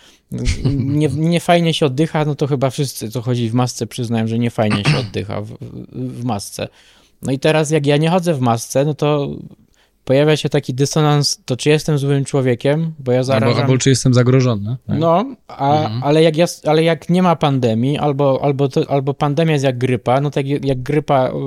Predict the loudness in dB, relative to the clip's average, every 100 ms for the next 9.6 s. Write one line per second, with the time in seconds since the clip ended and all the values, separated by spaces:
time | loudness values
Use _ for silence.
0 | -4 -2 0 2 0 2 0 0 0 0
1 | 0 0 -2 -4 -6 -6 -4 -4 -6 -4
2 | -4 -4 -8 -6 -2 0 0 0 0 0
3 | 0 -2 -8 -10 -14 -20 -8 -4 0 2
4 | 2 0 -4 -6 -8 -8 -6 -6 -8 -6
5 | -4 -2 -6 -10 _ _ _ _ -20 _
6 | _ _ _ -10 -4 -2 0 -2 -2 -2
7 | 0 0 2 2 2 2 4 4 2 4
8 | 4 4 4 4 2 2 4 4 4 0
9 | 2 2 4 2 0